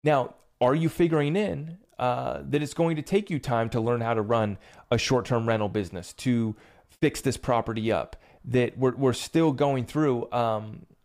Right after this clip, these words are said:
you know, the supply chain situation isn't as good, uh, as it once was?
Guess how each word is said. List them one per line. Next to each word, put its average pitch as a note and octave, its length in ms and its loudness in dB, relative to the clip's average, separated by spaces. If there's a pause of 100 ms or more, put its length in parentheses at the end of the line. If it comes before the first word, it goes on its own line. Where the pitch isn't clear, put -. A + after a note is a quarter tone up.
(160)
you C#3 120 -2
know, C3 100 2
the A#2 80 -2
supply B2+ 400 0
chain B2 400 -4 (260)
situation C#3 640 0
isn't C#3 320 0
as B2+ 120 -2
good, - 400 0
uh, - 360 -4
as C3 160 2
it C3+ 80 2
once B2 260 -2
was? - 400 -2